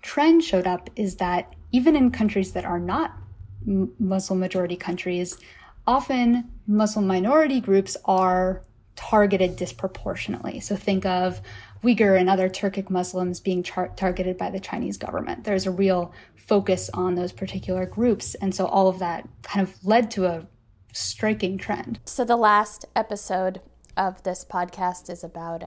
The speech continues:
Speaker 2: kleptocracy and the corrosive effects it has on democracies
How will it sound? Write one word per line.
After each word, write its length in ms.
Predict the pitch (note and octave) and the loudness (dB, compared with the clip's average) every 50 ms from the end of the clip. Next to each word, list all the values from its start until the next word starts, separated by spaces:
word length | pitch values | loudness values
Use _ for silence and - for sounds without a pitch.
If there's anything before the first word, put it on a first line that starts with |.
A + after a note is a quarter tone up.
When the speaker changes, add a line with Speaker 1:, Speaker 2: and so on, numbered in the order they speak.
| - - | -14 -8
Speaker 2:
kleptocracy 760 | - - E3+ E3 - - - E3 F3 - A#3 A3 - - C#4+ | -4 -4 -4 -4 -4 -6 -6 -6 -6 -6 -10 -10 -8 -6 -6
and 180 | D4+ A#3+ G3 | -4 -4 -4
the 40 | F3 - | -6 -8
corrosive 500 | - - G3 F3 D#3 E3 - - F3+ - | -8 -6 -4 -4 -4 -4 -6 -8 -8 -10
effects 480 | E3+ - - D3+ D#3 E3 - - - | -10 -10 -8 -8 -10 -10 -10 -12 -12
it 140 | E3 D#3+ - | -10 -10 -8
has 320 | - D#3+ D#3+ E3 E3 E3 | -6 -4 -4 -4 -4 -6
on 180 | E3 E3 E3 E3 | -6 -8 -8 -8
democracies 1000 | E3+ E3+ F3+ E3 D#3 D#3+ - - G3 - - - G3 F#3+ G3+ F#3+ - - - | -12 -12 -10 -10 -10 -10 -10 -12 -14 -12 -12 -10 -10 -10 -10 -10 -12 -18 -20